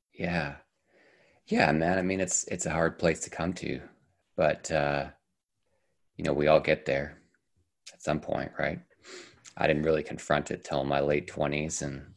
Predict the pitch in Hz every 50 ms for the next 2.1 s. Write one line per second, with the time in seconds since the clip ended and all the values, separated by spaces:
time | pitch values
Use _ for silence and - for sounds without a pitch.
0 | _ _ _ _ _ _ _ _ _ _ _ _ _ _ _ _ - - - -
1 | - - - 82 82 82 80 80 78 - 67 69 73 82 73 65 67 71 - -
2 | - -